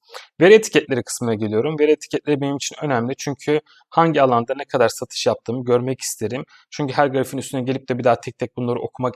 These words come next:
istemiyorum. Bu nedenle veri etiketlerini açıyorum. İşte veri etiketlerinde işte hangisinde olsun diye kendim burada değişiklikler yapabiliyorum. Şu an sam-, tamamen tümünde kalsın diyorum.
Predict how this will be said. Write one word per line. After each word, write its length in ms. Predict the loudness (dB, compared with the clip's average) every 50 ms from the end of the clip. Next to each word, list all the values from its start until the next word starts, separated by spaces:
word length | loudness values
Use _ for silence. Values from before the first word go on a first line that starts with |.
| _ -8
istemiyorum. 640 | -8 -6 -4 -2 -2 -2 -2 -2 -2 -2 -2 -2 -4 _ _ _ -20 -20 _ _ 0
Bu 100 | 2 4
nedenle 360 | 6 6 6 4 2 0 -2 -2
veri 100 | -2 -2
etiketlerini 480 | -2 -2 -4 -6 -6 -6 -4 -4 -4 -4
açıyorum. 400 | -4 -4 -2 -2 0 0 -2 -4 -8 _ _ _ _ _ _ -20 -20 -20 _ -6
İşte 180 | -2 2 4 6
veri 140 | 6 6
etiketlerinde 920 | 6 4 2 0 0 0 0 2 2 2 4 4 4 4 4 2 2 0 -2 _ _ _ _ _ -10
işte 180 | -2 2 2
hangisinde 680 | 2 4 4 2 2 2 2 0 -2 -4 -6 -4 -2 0
olsun 460 | 0 0 -2 -4 -6 -8 -8 -8 -10 -14 -10 -4
diye 260 | -2 -2 -2 -2 -4 -8 -18 -10 -4
kendim 520 | -2 0 0 0 -2 -4 -4 -6 -8 _ -8
burada 220 | -6 -4 -2 -2
değişiklikler 500 | -2 -2 -4 -4 -8 _ _ 0 2 4
yapabiliyorum. 460 | 4 2 0 -2 -4 -4 -4 -4 -6 -8
Şu 180 | -8 -6 -4
an 120 | -4 -4 -6 _ _ _ _ _ _
sam-, 400 | -14 -10 -6 -4 -4 -4 -4 -2
tamamen 440 | -2 0 2 2 2 0 0 -4 -6 -8
tümünde 340 | -10 -8 -6 -4 -4 -4 -6 -6 -8
kalsın 360 | -10 -8 -8 -10 -10 -12 -12
diyorum. 320 | -12 -10 -8 -8 -8 -8